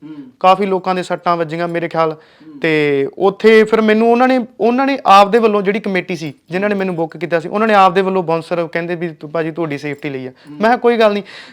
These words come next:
Speaker 2: ਤੇ ਇੱਕ ਮੈਂ ਹੋਰ ਦੱਸਣਾ, ਇੱਕ ਸਾਡਾ ਫਿਰੋਜ਼ਪੁਰ ਸ਼ਹਿਰ ਦੇ ਵਿੱਚ ਸੀਗਾ,
Speaker 1: ਹੂੰ।
Speaker 2: ਜਾ-, ਉੱਥੇ ਪ੍ਰੋਗਰਾਮ ਸੀਗਾ,
Speaker 1: ਹੂੰ।
Speaker 2: ਕੋਈ ਧਾਰਮਿਕ ਪ੍ਰੋਗਰਾਮ ਹੀ ਸੀਗਾ। ਉੱਥੇ ਮੈਂ, ਤੁਹਾਨੂੰ ਮੈਂ ਦੱਸ, ਦੱਸਦਿਆਂ ਮੈਨੂੰ ਵੀ ਹੈਰਾਨੀ ਹੁੰਦੀ ਹੈ ਕਿ ਉੱਥੇ ਦੋ ਕਤਲ ਹੋ ਗਏ ਸੀਗੇ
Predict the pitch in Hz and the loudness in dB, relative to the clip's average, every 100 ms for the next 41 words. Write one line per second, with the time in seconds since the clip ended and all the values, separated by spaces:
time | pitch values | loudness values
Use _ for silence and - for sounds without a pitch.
0 | - - 233 233 240 214 226 226 226 220 | -8 0 0 2 2 4 2 2 0 -2
1 | 220 208 202 202 - 202 196 214 208 185 | -2 2 2 2 0 -2 0 -2 2 2
2 | 202 208 202 190 170 160 160 - _ 147 | 2 0 -4 -6 -8 -4 -4 -6 _ -8
3 | 151 160 165 160 156 160 165 165 170 170 | 0 0 2 0 0 -4 -2 0 0 -2
4 | 147 143 139 _ - 311 277 - 170 165 | -4 -6 -6 _ -16 -14 -14 -8 -6 -2
5 | 160 170 156 160 156 156 151 160 156 147 | 2 2 2 -6 -6 -4 -2 -2 -4 -6
6 | 165 170 - _ - 233 233 262 269 247 | -6 -6 -16 _ 0 0 2 2 4 4
7 | 247 254 247 - - 190 170 175 - 202 | 4 4 0 -4 -14 -12 -12 -14 -8 -6
8 | 214 214 214 196 147 170 180 - 165 151 | -2 0 0 0 -2 0 0 -2 -2 2
9 | 165 208 220 208 233 254 214 202 202 214 | 2 2 0 0 2 2 4 4 2 0
10 | 202 190 202 214 233 247 196 220 233 247 | -2 0 0 0 0 -2 0 0 0 -2
11 | 247 151 127 127 | -2 -4 -6 -10